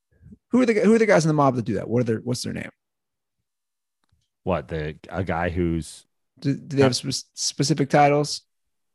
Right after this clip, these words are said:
Speaker 2: The guys that come around and collect?
Speaker 1: Yeah.
Speaker 2: I'm sure they do. Mm.
Speaker 1: Come on, we've, we've watched enough of those shows. I'm just
Speaker 2: Yeah.
Speaker 1: saying, like, that's what it is, right? "Hey, we own it. I own this business. I own this deli.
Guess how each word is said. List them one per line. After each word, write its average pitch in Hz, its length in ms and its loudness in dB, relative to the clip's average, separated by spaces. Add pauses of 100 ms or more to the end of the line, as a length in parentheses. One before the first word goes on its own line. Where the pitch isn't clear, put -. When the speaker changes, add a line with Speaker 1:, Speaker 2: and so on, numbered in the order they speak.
(340)
Speaker 2:
The 101 80 -4
guys 95 200 0
that 101 80 -4
come 107 240 0
around 95 300 0
and 82 80 -6
collect? 98 580 -2 (160)
Speaker 1:
Yeah. 104 260 2 (1000)
Speaker 2:
I'm 90 100 -12
sure 73 220 -10
they 64 100 -14
do. 64 180 -16 (720)
Mm. 151 180 -10
Speaker 1:
Come - 40 -8
on, - 100 -6
we've, 127 200 -2
we've 127 200 -2
watched 104 240 0
enough 85 220 -8
of - 100 -14
those - 120 -16
shows. - 260 -12 (240)
I'm 180 140 2
just 196 160 4
Speaker 2:
Yeah. 196 100 6
Speaker 1:
saying, 165 160 6
like, 131 180 2
that's 165 220 2
what 151 180 6
it 131 100 4
is, 120 340 2
right? 127 380 -2 (1160)
"Hey, 202 120 6
we 254 300 4
own 262 200 6
it. 147 200 -2 (100)
I 247 200 4
own 226 260 2
this 139 160 -2
business. 113 380 -8
I 156 160 0
own 262 160 2
this 127 160 0
deli. 98 460 -8